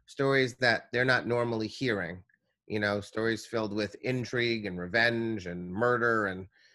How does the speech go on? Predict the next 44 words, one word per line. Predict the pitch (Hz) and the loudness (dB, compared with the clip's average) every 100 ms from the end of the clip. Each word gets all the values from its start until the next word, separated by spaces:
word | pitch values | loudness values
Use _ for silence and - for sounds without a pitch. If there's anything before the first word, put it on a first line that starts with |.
| _ - | _ -6
you | 104 | -2
know, | 104 | 0
battles | 90 117 113 120 117 113 113 110 | -2 0 2 4 2 0 -2 -2
and | 107 | 0
all | 107 107 | 0 -2
of | 98 | 0
that. | 110 110 | 2 2
And | 113 | 2
that | 180 135 | 0 0
gets | 113 - | -4 -2
them | 107 | -6
excited. | 98 - 98 95 98 98 101 _ _ _ _ _ - | -4 -2 -2 0 -2 -4 -10 _ _ _ _ _ -4
What | 170 | 0
I | 226 | 2
really | 131 113 120 143 110 | 2 0 0 2 2
do, | 95 101 | 0 -2
though, | 101 98 | 0 -2
is | 98 | 0
I | 104 | -2
tell | - 120 147 | -2 -2 0
them | 135 98 | 0 -2
how | 104 104 | -2 -4
important | 98 117 92 95 | -2 -2 -2 -4
reading | 98 117 107 92 | -4 -2 -4 -6
is, | 90 | -8
and | 95 | -6
I | 95 | -6
try | 95 110 107 | -4 -4 -2
to | 107 | -4
convince | 101 92 110 123 | -6 -4 -4 -4
them | - 92 87 _ _ _ _ _ _ _ _ 92 | -6 -6 -6 _ _ _ _ _ _ _ _ -2
that | 113 110 104 - - - _ _ _ _ _ - | 0 2 0 -6 -20 -20 _ _ _ _ _ -12
the | 110 120 | 2 2
most | 117 123 135 127 | 2 2 2 2
successful | 117 - 113 - 104 | -6 -2 -4 -2 -6
people | - 131 117 | -4 -4 -4
in | 104 | -2
the | 98 | -2
world | 98 98 | -2 -4
are | 98 | -6
the | 98 | -6
people | 101 110 110 98 | -6 -6 -6 -6
who | 110 | -4
read, | 92 117 120 87 85 | -6 -6 -6 -8 -10